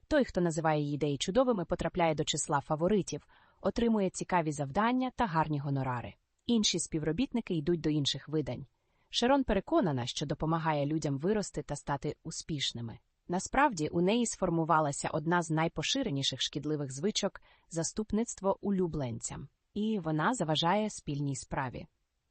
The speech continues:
Працюючи з керівниками великих компаній, Маршал Голдсміт спостерігав, як успішні підприємці, сильні менеджери, міцні професіонали певного моменту раптом ставали схожими на людей, які загубилися в багатолюдному торговому центрі.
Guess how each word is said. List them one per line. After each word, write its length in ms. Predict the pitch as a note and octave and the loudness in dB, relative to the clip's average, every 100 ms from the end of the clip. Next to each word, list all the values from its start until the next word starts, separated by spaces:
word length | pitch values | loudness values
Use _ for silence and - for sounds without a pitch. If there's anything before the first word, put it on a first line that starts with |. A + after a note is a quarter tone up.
| _ _ _ _ _ _ - | _ _ _ _ _ _ -2
Працюючи 540 | G3 - C4 B3+ G#3 | 0 2 2 2 0
з 60 | - | -2
керівниками 580 | F3+ F3 F3 - G3 D#3+ | -2 0 2 2 2 4
великих 420 | D#3+ F3+ D#3 - | 2 0 -2 -4
компаній, 600 | D#3 D3+ G3+ G#3+ A2 A#2 _ | -4 2 2 2 -2 -8 _
Маршал 380 | G3 A#3 - A3+ | 0 0 2 0
Голдсміт 500 | E3 F3 G#3 - G3+ | 2 2 0 -2 -4
спостерігав, 680 | - E3 - E3 E3 E3+ B2 - | -4 -6 -4 -2 0 2 0 0
як 340 | C#3+ C#3+ - | -6 -6 -6
успішні 560 | E3 - - F3 - D3 | -8 -6 -2 0 0 -2
підприємці, 800 | C#3+ B2+ C#3+ C3+ C3+ C3+ - C3 | -4 -8 -6 -4 -2 -4 -6 -10
сильні 380 | - F#3+ F3 D#3 | -4 0 2 2
менеджери, 560 | D#3 D3 C3+ B2+ A#2+ | 2 2 0 -2 -4
міцні 460 | C#3 D#3+ - F3+ E3+ | -2 -2 0 2 2
професіонали 880 | - D3+ D3+ - D3+ D#3 E3 C3+ C3+ | 0 -4 -4 -2 0 2 2 2 -2
певного 480 | - D3 D3 C#3+ | 0 0 0 -2
моменту 520 | C#3+ D3+ E3+ G#3+ A#3 A#3 - - _ | -2 2 2 2 -2 -6 -10 -20 _
раптом 380 | - B3 - G3+ | 2 2 2 -4
ставали 380 | - E3+ F3 F#3 | -2 2 2 2
схожими 300 | - A#3+ G#3 | -2 -2 2
на 120 | G3 | 2
людей, 340 | G#3+ F3 C#3+ | 2 2 0
які 260 | C3 B2+ F3 | -2 -2 -2
загубилися 680 | D#3 D3+ D#3+ F3+ D#3+ - D3 | -2 -2 2 2 2 0 -4
в 40 | |
багатолюдному 840 | D3 D3+ - D#3 E3+ D#3 D3 C#3+ | -4 -4 -2 0 0 0 -2 -2
торговому 540 | - C#3+ D3+ C#3+ C3 B2+ | -2 -4 -2 -2 -2 -4
центрі. 500 | - C3 B2 - | -4 -4 -4 -10